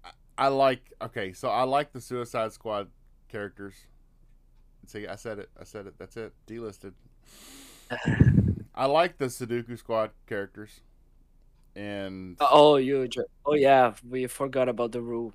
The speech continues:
Speaker 2: the golden rule.
Speaker 1: Yeah, I, I like them, and, you know, I love the movies, but this
Speaker 2: Even, even,
Speaker 1: woulda,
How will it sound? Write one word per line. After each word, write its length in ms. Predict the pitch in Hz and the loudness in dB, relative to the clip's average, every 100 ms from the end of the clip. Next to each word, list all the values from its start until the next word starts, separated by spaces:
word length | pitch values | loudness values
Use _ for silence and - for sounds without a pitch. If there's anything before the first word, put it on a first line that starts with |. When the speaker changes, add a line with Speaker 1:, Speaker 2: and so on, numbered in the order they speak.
| _ | _
Speaker 2:
the 80 | 120 | -10
golden 560 | 107 123 120 113 101 98 | -6 -2 -2 -2 -10 -12
rule. 240 | 98 90 98 _ | -16 -16 -18 _
Speaker 1:
Yeah, 220 | 117 98 - | -12 -12 -10
I, 120 | - 110 - | -8 -8 -4
I 100 | 127 | -2
like 400 | 123 123 143 - | 0 0 0 -4
them, 340 | 151 165 185 - _ _ | -10 -10 -12 -20 _ _
and, 180 | 110 113 | -12 -10
you 80 | 113 | -6
know, 160 | 117 120 | -4 -4
I 160 | 78 | -4
love 260 | 107 117 113 | -4 -4 -4
the 100 | 104 | -8
movies, 640 | 101 107 135 160 - - - _ _ _ _ _ - 98 - | -10 -10 -12 -14 -20 -20 -20 _ _ _ _ _ -20 -16 -2
but 720 | 120 117 117 - - - - _ 101 - 113 | 2 4 2 -4 -16 -18 -20 _ -20 -18 -6
this 200 | 143 151 | -2 2
Speaker 2:
Even, 220 | 165 175 - | 2 2 0
even, 260 | 139 160 165 | 6 8 8
Speaker 1:
woulda, 80 | - | 6